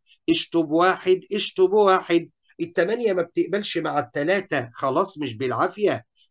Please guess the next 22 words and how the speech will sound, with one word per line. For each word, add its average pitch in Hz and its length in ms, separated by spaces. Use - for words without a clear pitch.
واحد 156 300
في 170 160
تمانية 185 560
بتمانية، 170 720
وتلاتة 127 640
في 165 140
واحد 185 480
بتلاتة. 180 720
تمانية 202 340
على 143 140
التلاتة 156 400
ما 135 100
بتقبلش. 135 720
طب 160 140
سبعة 156 440
لا، 151 280
طب 170 140
ستة 247 420
آه، 190 520
نعتبر 143 460
دي 147 240
ستة. 147 800